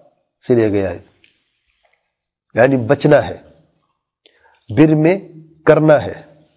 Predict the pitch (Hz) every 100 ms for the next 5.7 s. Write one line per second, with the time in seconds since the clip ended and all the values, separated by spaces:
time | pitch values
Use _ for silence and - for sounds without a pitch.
0 | _ _ _ _ - 135 156 156 151 190
1 | - - - _ _ - 113 139 147 131
2 | 90 - - _ _ _ - - 110 95
3 | 90 92 - - - - 131 123 151 156
4 | - 135 135 135 127 113 135 123 151 123
5 | 131 127 110 110 113 107 98